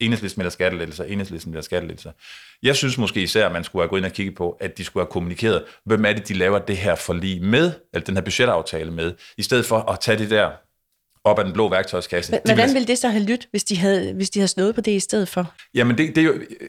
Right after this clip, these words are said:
Speaker 1: det kan jeg ikke sådan sidde og kreere her, men jeg kan bare sige, at det ville selvfølgelig have skabt en, en,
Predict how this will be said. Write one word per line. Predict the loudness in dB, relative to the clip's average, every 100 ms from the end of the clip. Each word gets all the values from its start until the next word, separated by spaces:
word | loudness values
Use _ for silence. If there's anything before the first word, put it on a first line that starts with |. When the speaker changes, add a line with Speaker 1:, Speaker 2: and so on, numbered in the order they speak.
| -4
Speaker 1:
det | -2
kan | 4
jeg | 4
ikke | 4
sådan | 2 4
sidde | 4 4
og | 4
kreere | 2 2 4 2
her, | 2 0
men |
jeg | 0
kan | 2
bare | 2
sige, | 2 0 -2 -2
at | -4 -2
det | -2
ville | 0
selvfølgelig | -2 0 0 2
have | 0
skabt | 2 0 -2 -6
en, | -2 -2
en, | 0